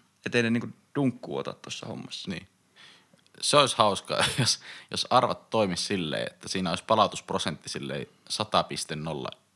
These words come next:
Speaker 2: sata prosenttia ja yksi
Speaker 1: Joo.
Speaker 2: desimaali päälle, eli sata piste nolla yksi prosenttia. Silleen, että, että jos sä vaan jaksaisit tarpeeksi kauan, niin sit sä väkisin aina voittaisit.
Speaker 1: Mm.
Speaker 2: Silleen, että, että sä voisit periaatteessa olla, niinku, täyspäiväinen –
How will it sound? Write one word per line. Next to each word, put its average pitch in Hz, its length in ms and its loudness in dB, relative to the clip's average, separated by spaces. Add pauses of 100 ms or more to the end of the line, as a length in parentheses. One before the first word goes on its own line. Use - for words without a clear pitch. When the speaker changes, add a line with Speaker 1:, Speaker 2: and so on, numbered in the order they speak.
(240)
Speaker 2:
sata - 280 -2
prosenttia 76 560 -4
ja 73 180 -6 (260)
yksi 123 280 -2
Speaker 1:
Joo. - 140 -8
Speaker 2:
desimaali - 400 -8
päälle, - 480 -4
eli 85 120 -6
sata - 280 2
piste - 240 -4
nolla 76 240 -4
yksi - 200 -10
prosenttia. - 500 -10 (520)
Silleen, 113 420 4
että, - 260 -6 (140)
että 101 140 -2
jos 113 120 2
sä 120 80 2
vaan 110 140 6
jaksaisit - 720 0 (360)
tarpeeksi 95 420 0
kauan, 76 280 0
niin 85 80 -6
sit - 140 -10
sä 104 80 0
väkisin 101 360 2
aina - 120 -8
voittaisit. - 400 -10 (240)
Speaker 1:
Mm. 127 220 2
Speaker 2:
Silleen, 110 240 4
että, - 160 -12
että 101 100 -2
sä 117 80 6
voisit 107 200 2
periaatteessa 123 320 4
olla, 104 100 0
niinku, 101 200 -4
täyspäiväinen – 85 760 2